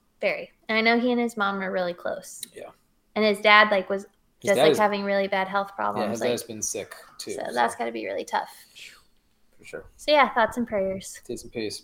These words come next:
Speaker 2: Um, yeah. Do we wanna do any sort of, so, oh, I guess we talked about predictions, what we think's gonna happen.
Speaker 1: Yeah.
Speaker 2: I think I'm, I'm kinda with you guys. Madison clearly needs to leave to make this whole thing come together.
Speaker 1: Mm-hmm.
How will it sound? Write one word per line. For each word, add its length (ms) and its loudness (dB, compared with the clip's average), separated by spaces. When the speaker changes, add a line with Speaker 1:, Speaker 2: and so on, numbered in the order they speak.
Speaker 2:
Um, 480 2
yeah. 180 -6
Do 80 -12
we 100 -2
wanna 260 -2
do 220 -6
any 160 -6
sort 220 -8
of, 160 -8
so, 200 -4
oh, 180 -2
I 80 -4
guess 200 -6
we 60 -14
talked 240 -8
about 220 -10
predictions, 500 -16
what 180 -20
we 60 -16
think's 240 -20
gonna 180 -16
happen. 400 -14
Speaker 1:
Yeah. 200 -4
Speaker 2:
I 80 4
think 180 4
I'm, 220 2
I'm 140 -4
kinda 240 0
with 160 -8
you 60 -8
guys. 500 -4
Madison 400 -4
clearly 680 -8
needs 260 -14
to 100 -14
leave 520 -12
to 100 -16
make 240 -8
this 160 -10
whole 180 -8
thing 280 -14
come 180 -18
together. 500 -12
Speaker 1:
Mm-hmm. 440 -6